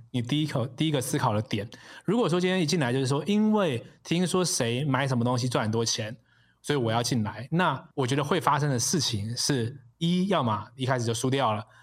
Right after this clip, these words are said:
二是你可能真的赚到了钱，但是你后来还是会输掉，<laughs> 就是它整个事情的前提是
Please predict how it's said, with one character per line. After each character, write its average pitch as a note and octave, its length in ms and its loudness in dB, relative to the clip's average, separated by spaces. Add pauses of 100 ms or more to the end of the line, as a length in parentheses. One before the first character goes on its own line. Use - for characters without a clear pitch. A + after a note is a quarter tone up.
(280)
二 C3+ 400 0
是 B2+ 380 -2 (240)
你 C3+ 120 -2
可 B2 120 -2
能 B2 100 0
真 D#3+ 100 0
的 C#3+ 60 0
赚 C#3+ 120 2
到 C3+ 120 2
了 A2+ 60 2
钱， G#2+ 200 -4
但 B2+ 160 0
是 - 120 -4
你 A#2 80 -2
后 D#3 140 2
来 A2 100 0
还 A2+ 180 -2
是 A#2 60 2
会 A#2+ 80 0
输 A#2+ 180 -2
掉， A#2+ 320 0
<laughs> - 260 -4
就 A3 80 0
是 - 20 2
它 G#3+ 140 2
整 C3 140 0
个 A#2+ 80 0
事 A#2 60 -6
情 E3 80 0
的 B2+ 60 0
前 B2 220 0
提 A2 280 -2
是 B2 340 -2